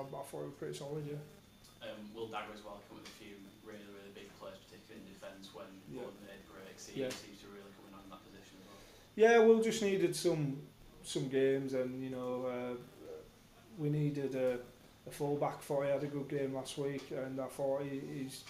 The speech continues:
Speaker 1: you know, he's shown up today. There's a few areas we, we need to work on with Will, but he's willing to put his hand up and, and, you know, and, and say that. And yeah, he's, he's going in the,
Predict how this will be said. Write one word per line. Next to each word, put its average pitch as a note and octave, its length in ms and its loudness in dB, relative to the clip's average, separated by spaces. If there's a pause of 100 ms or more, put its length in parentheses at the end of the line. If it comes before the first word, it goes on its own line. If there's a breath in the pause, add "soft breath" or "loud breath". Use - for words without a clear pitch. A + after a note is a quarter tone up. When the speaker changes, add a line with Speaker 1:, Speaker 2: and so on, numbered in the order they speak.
(380 loud breath)
Speaker 1:
you C#3+ 80 -2
know, C3+ 60 2
he's C3+ 100 2
shown D3+ 260 4
up D3 120 0
today. D3+ 240 4
There's D#3 180 2
a - 40 -8
few E3+ 220 2
areas D3+ 400 2
we, D3 220 2
we C#3+ 140 -6
need D3 180 -2
to D3+ 100 -4
work C#3+ 280 -2
on D3 100 0
with C#3+ 140 -2
Will, C#3+ 160 4
but C#3+ 160 2
he's C3+ 100 -4
willing C#3+ 220 0
to - 80 -8
put C3+ 160 -2
his B2+ 100 -2
hand C#3+ 200 -4
up - 120 -6
and, C#3+ 140 -2 (1000 loud breath)
and, D3+ 160 -4
you D3+ 60 2
know, B2+ 180 2
and, C3 120 -4
and C3 160 -4
say C#3+ 300 0
that. C#3+ 280 2
And C#3 180 -4 (1000)
yeah, F#3 220 4
he's, F3+ 200 8
he's F3 220 4
going E3+ 300 6
in D#3 160 2
the, D3 300 6